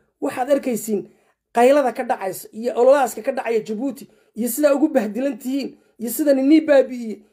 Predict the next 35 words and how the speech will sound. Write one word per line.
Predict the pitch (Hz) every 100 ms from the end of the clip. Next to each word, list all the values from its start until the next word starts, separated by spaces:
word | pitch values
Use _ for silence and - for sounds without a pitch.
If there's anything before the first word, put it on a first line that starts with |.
| _
iyo | 254
sidan | 233 320 320
iniigu | 302 311 320 339
tamashlaynayo, | 294 269 - 294 320 269 214 - _ _
iyo | 254 277
sida | 339 339
maaragtay | 311 311 285 262
k-, | 214 -
ilaa | 285 320
kii | 294 330
ugu | 330 330
sarreeyey | 277 233 247 226 - - _ -
ee | 240
talada | 294 311 269
hayay | 247 247
ilaa | 262 277
ka | 277
ugu | 302 294
hooseeyey | 247 240 233
waxba | 220 285
hayn, | 285 214 175 _ _ -
ee | 269
ninii, | 277 294 349 - 302 302 269
ninii | 277 349
beri | 330 302
la | 285
qaystay. | 247 220 214 - _ _ _
Waxaasoo | 311 359 254 277 285 285 277
dhan | 262 269
waxaa | 294 254 269
intay | 302 277
dhacayeen | 233 - 254 269 220
rag | 247 208
baa | 196 196
hadlayay, | 226 175 147